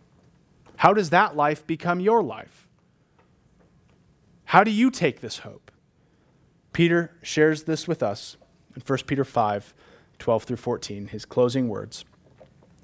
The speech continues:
"By Silvanus," that was the scribe that Peter, uh, had this written through, "a faithful brother as I regard him, I have written briefly to you, exhorting and declaring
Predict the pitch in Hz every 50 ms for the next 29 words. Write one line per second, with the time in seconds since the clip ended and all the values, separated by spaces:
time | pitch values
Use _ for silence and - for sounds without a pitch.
0 | - - - - - - - - - - 123 110 - - 160 165 156 175 185 196
1 | - - 117 104 90 113 - - 123 - - - - 139 117 117 123 123 117 110
2 | 107 - - _ - - - _ _ _ _ - 123 120 120 117 113 - - _
3 | 104 107 104 98 - 120 117 117 113 - - 123 110 - 123 117 - 120 117 127
4 | 135 - _ _ _ _ _ _ _ _ - - - - - - 151 151 160 156
5 | - - 185 175 151 135 131 123 120 110 113 117 120 113 - 113 110 123 117 117
6 | 120 127 117 117 104 104 104 - - 104 104 110 - _ _ _ _ _ _ _
7 | _ _ - - - - - 131 147 160 156 - 170 165 147 151 139 127 139 151
8 | 185 175 - 180 208 196 - - 190 160 123 113 113 113 113 120 117 143 147 156
9 | 160 160 165 170 175 165 151 147 156 - - - - 127 117 113 107 101 101 107
10 | 107